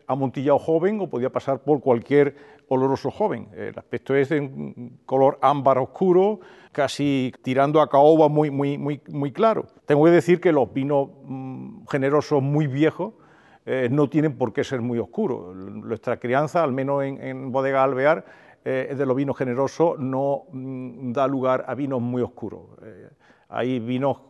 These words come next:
como nuestros, eh, amontillados más viejos o nuestros, eh, olorosos más viejos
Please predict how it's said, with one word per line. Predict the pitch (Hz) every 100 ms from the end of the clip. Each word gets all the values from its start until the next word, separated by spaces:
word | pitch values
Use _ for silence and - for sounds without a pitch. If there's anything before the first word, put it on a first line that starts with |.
| _
como | 127 127 123
nuestros, | 123 120 - 120 101 -
eh, | 120 - - - _ _ _ _ _ _
amontillados | 113 123 107 127 127
más | 110
viejos | 110 160 - 131
o | 120 120 120
nuestros, | 120 - 120 123 120 -
eh, | 113
olorosos | 110 107 107 - - 123 127 123 135
más | 123 107
viejos | 147 147 190